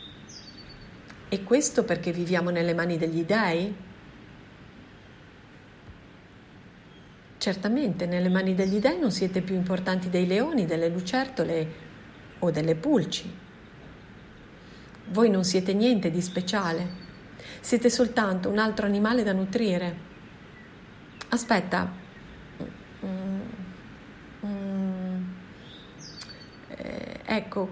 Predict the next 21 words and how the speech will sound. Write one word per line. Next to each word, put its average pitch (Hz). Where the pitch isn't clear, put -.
questo 240
è 214
importante. 170
Gli 226
dèi 196
non 202
fanno 220
distinzioni 208
tra 196
voi 202
e 214
le 202
altre 185
creature. 180
Ehm, 208
no, 190
no, 180
non 196
è 160
questo. 165
Aspetta. 185